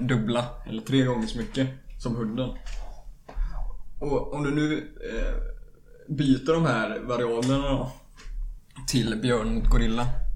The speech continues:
Ja, gorilla har ju, är ju mycket starkare än en människa per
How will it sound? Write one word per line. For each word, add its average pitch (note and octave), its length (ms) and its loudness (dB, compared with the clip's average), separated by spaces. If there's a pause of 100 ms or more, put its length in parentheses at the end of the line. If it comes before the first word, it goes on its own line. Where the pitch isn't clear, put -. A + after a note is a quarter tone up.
Ja, C3 220 4
gorilla C3+ 400 4
har A#2 240 6
ju, A2 200 4 (880)
är A#2+ 80 0
ju A2 60 2
mycket A2 180 -2
starkare A2 340 -2
än A2 80 0
en A2 80 2
människa G#2 380 -4
per G2+ 400 -2